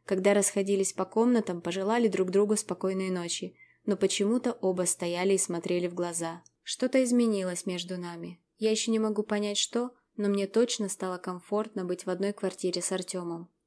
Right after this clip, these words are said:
Первая отвернулась и закрыла дверь комнаты, прислонилась спиной к двери и закрыла глаза. Я давно не испытывала таких чувств. Мне явно стал нравиться Артём. После этого ужаса, который устроил для меня Виктор,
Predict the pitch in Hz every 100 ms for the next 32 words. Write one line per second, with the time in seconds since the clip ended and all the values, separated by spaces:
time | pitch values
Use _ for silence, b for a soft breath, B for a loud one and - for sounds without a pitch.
0 | _ _ _ 226 233 208 190 185 185 196
1 | 214 - 180 180 - 196 190 175 185 185
2 | 180 175 170 165 170 - _ _ _ 190
3 | 180 196 196 196 185 - 190 185 175 170
4 | 185 208 226 214 - 180 170 175 180 175
5 | 175 175 165 165 170 _ _ _ _ -
6 | 196 196 214 214 190 180 - 180 175 170
7 | 175 175 175 175 - - 175 - _ _
8 | _ _ 196 196 180 196 226 202 - 175
9 | 170 175 175 175 185 180 - 180 170 175
10 | _ _ _ _ - 208 226 220 220 214
11 | 220 247 226 - 185 190 190 190 185 -
12 | 196 185 180 185 185 185 196 220 - 190